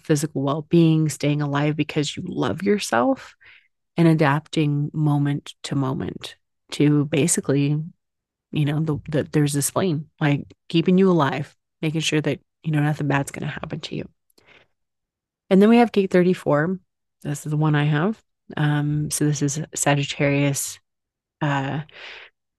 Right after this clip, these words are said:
yes, this is Sagittarius. <laughs> And this forms the channel of exploration. So this one's generated because this is now the thirty-four from the sacral connecting up to ten in the G center.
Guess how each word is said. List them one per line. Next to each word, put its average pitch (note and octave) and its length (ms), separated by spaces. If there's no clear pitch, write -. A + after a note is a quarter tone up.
yes, G3 420
this A3+ 140
is G#3+ 200
Sagittarius. G#3+ 720
<laughs> - 80
And A3+ 180
this A3+ 180
forms F3+ 400
the F3 60
channel E3 340
of D3 120
exploration. D3 1040
So - 180
this D3+ 240
one's D3+ 260
generated C3 760
because C#3+ 320
this C3+ 200
is C3 180
now C#3 200
the C3 380
thirty-four C#3+ 520
from C3+ 220
the C#3 100
sacral C#3 520
connecting C3+ 580
up - 160
to C3 100
ten D3 280
in D3+ 120
the D3 60
G A3+ 200
center. - 440